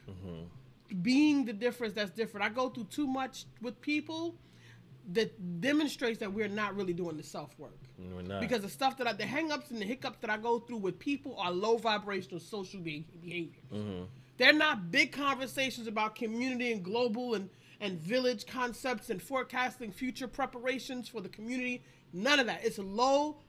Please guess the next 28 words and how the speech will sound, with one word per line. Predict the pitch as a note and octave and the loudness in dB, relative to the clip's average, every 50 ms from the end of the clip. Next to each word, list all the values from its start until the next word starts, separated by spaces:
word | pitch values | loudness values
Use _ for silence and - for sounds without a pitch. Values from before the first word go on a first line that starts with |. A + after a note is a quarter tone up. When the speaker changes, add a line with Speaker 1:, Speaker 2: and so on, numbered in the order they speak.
| - - | -16 -6
Speaker 2:
low-level | - F3+ A3+ B3+ C4+ C#4 C4+ C4 B3 A#3 A3 A3+ A3 A3 F#3+ | -2 2 4 4 4 4 4 4 2 2 2 0 -2 -2 -2
vibrational | E3+ A3 G#3+ A3+ G3 G3+ A3 A3 A3 G#3+ - A3 G3+ F3+ | 0 0 0 0 2 2 0 0 0 0 -4 -6 -6 -6
foolishness | - - C#4+ C#4+ C#4 C4+ C4+ - - G#3+ F#3+ F#3 F3+ - - - - - - | -6 -4 -2 0 0 0 -2 -4 -6 -6 -6 -6 -8 -10 -18 -20 -20 -18 -12
about | - G3 G3 F#3 F#3 F#3+ | -8 -6 -2 -2 -2 -2
Speaker 1:
Mm-hmm. | F#3 F#3 | -2 -4
Speaker 2:
social | - A3+ G#3+ G#3 - G#3 G3+ | -2 -2 -2 -2 -4 -6 -6
interactions | F#3+ F#3 - F3 F3 G3 G3+ F#3+ - - G3 F3+ D#3+ | -6 -6 -6 -4 0 2 2 0 0 -6 -8 -6 -6
that | F3 D#3+ D#3 E3+ | -4 -6 -6 -4
we | G3 G#3 | -4 -6
have | G3+ F#3+ F#3 D#3+ D3 D#3+ D#3+ | -4 -4 -4 -4 -4 -6 -6
yet | D#3+ F#3+ F#3+ F#3+ | -4 -4 -6 -6
hung | - - A3 G#3 G3 F#3 | -6 -6 -6 -4 -4 -4
up | F3+ F3 F3 - - - - - - - - | -6 -6 -8 -12 -20 -20 -20 -20 -20 -14 -10
because | G#3 F#3 - G#3 F3+ F#3 | -8 -4 -4 -4 -4 -2
we | F#3 G3 | -2 -2
are | F3+ F3+ - | -2 -2 -2
underdeveloped | A#3+ A3+ A3+ G#3+ A3 F#3 G3+ F3+ F#3+ F3 E3+ E3 - | -2 0 0 0 0 -2 -2 -2 -2 -2 -2 -2 -4
in | F#3 F3 | -4 -6
our | D#3+ D#3 D#3+ | -6 -6 -8
social, | - - F#3 E3 E3 - F3 | -8 -10 -10 -10 -8 -10 -10
in | D#3 - - F3+ | -8 -8 -6 -4
Speaker 1:
Yeah. | E3+ | -2
Speaker 2:
our | E3+ E3+ E3 | -2 -4 -4
spiritual, | - - A3 G#3 F3+ E3+ E3 - F3+ | -8 -8 -6 -4 -4 -4 -6 -6 -8
and | D#3 | -6
our | D3+ D#3+ | -8 -8
social | - - F3+ E3 D3+ - F3 D#3 | -8 -8 -8 -8 -8 -8 -10 -10
landscapes. | D3+ C#3+ C3+ C3 - - C3 - - - - - | -10 -12 -12 -14 -16 -20 -20 -20 -20 -20 -20 -20